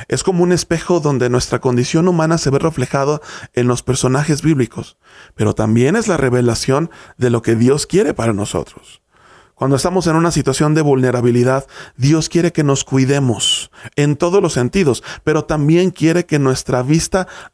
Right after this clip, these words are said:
no se quede en esa situación. Quiere rentarnos, retarnos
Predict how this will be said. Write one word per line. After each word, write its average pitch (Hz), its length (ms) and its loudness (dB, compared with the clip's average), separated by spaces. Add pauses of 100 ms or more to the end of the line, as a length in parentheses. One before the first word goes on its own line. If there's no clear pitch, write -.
no 151 400 2
se 190 280 -2
quede 170 420 2
en 143 100 2
esa 160 240 0
situación. 156 640 -2 (1080)
Quiere 147 220 0
rentarnos, 160 840 0
retarnos 160 580 0